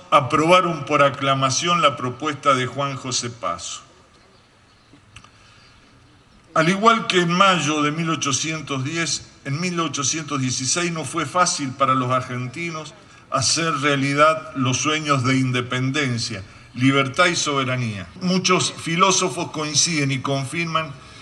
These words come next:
que la libertad es el bien más preciado por el ser humano. La libertad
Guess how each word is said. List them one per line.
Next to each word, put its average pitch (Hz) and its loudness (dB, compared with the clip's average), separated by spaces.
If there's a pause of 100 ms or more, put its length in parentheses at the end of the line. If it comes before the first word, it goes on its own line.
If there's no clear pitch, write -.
(280)
que 151 2
la 147 6
libertad 151 4 (560)
es 165 -2
el 151 0
bien 185 0
más 180 2
preciado 180 2
por 143 0
el 131 0
ser 147 0
humano. 120 2 (560)
La 131 2
libertad 151 2